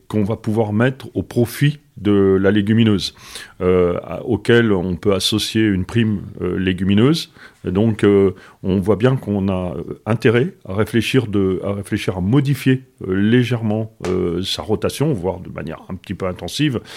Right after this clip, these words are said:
euh, pour, euh, je vais pas dire profiter, euh, de la, de la situation, mais pas, en tout cas, pas la subir.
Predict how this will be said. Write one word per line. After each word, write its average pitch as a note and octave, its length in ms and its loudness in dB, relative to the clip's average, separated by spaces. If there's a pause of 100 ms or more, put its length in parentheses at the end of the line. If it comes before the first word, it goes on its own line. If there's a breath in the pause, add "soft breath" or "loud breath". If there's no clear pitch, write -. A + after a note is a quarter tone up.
(240 loud breath)
euh, F#2 200 0 (140)
pour, G#2 340 2
euh, E2+ 80 -2 (300 loud breath)
je - 60 -20
vais E2+ 60 -12
pas F2+ 120 0
dire G#2 160 -2
profiter, C3 720 2 (160)
euh, F#2+ 400 2
de E2+ 180 -2
la, F2 420 -2
de F2 240 -4
la G2 140 2
situation, A#2+ 540 0
mais G2 160 4
pas, A#2+ 360 0
en F#2 100 -4
tout G2+ 120 -8
cas, A#2+ 160 2
pas B2+ 220 -2
la A2+ 100 2
subir. G#2 520 -2